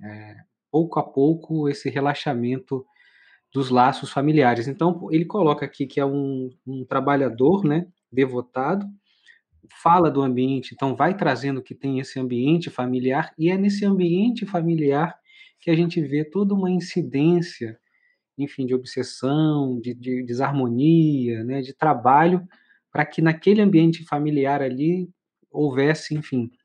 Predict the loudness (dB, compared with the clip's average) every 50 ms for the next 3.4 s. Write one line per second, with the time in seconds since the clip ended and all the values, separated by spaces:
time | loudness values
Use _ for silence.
0 | _ _ _ -6 -6 -6 -6 -6 -4 -2 -2 -2 -2 -4 -6 -6 -6 _ -2 0
1 | 2 2 0 -2 -4 -10 -12 -8 -4 -4 -4 -4 -6 -8 -4 -2 -2 0 0 2
2 | 2 2 2 2 2 2 0 -2 _ _ _ -20 -20 -20 _ _ -6 -4 0 2
3 | 2 2 2 2 0 -2 -4 -8